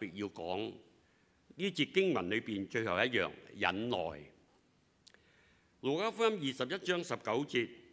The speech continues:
呢節經文對我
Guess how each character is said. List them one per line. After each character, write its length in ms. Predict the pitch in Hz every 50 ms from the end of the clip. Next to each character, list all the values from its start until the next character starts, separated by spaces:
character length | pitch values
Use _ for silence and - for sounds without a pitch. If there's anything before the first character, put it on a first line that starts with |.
| - _ _ _ _ _ _ _ -
呢 140 | - 254 240
節 140 | 196 165 -
經 200 | 214 226 220 185
文 300 | 139 110 98 95 95 87 - - - _ _ _ _ _ _ _ _ _ _ _ _ _ _ _ _ _ _ _ -
對 400 | - 147 151 151 151 151 - -
我 360 | - 120 117 123 135 143 147